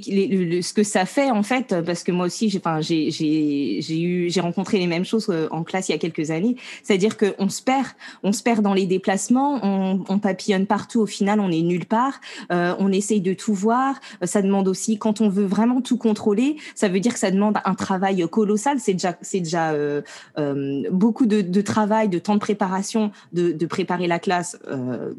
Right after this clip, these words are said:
lambda, ensuite de préparer une classe flexible. Mais si en plus on veut faire une classe flexible en ayant, euh, pour idée de tout voir, de tout noter, de, de, de tout superviser, euh, en fait, on va s'épuiser physiquement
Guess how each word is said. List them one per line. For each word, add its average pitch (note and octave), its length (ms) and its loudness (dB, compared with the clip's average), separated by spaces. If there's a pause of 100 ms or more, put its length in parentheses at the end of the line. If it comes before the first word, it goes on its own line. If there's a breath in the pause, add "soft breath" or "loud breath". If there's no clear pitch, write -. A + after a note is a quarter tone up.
(140)
lambda, F#3 920 0
ensuite G3 500 -2
de F#3 100 2
préparer G3+ 360 0
une F#3+ 100 -2
classe F#3 260 -4
flexible. A#3+ 380 -2 (240 loud breath)
Mais G#3 100 4
si A#3 160 -2
en B3+ 100 2
plus B3+ 220 -2
on G#3+ 80 4
veut F#3+ 100 2
faire G#3 200 0
une F3+ 140 -2
classe G#3+ 280 0
flexible A#3 520 0
en E3+ 140 0
ayant, G#3+ 360 4
euh, E3 80 0
pour F#3 260 -2
idée A3 380 2 (220 loud breath)
de F3 140 0
tout - 220 -2
voir, G3+ 300 2
de E3+ 80 0
tout A3+ 200 0
noter, A3 460 2 (200 loud breath)
de, E3+ 380 0
de, E3+ 240 -2
de D#3+ 420 -2
tout B3 180 0
superviser, G#3+ 800 0 (300 loud breath)
euh, D#3+ 480 -2 (240 loud breath)
en F3 80 0
fait, B3+ 240 -2
on D#3+ 400 -2
va F3+ 140 -2
s'épuiser F3 480 -4
physiquement G3+ 680 0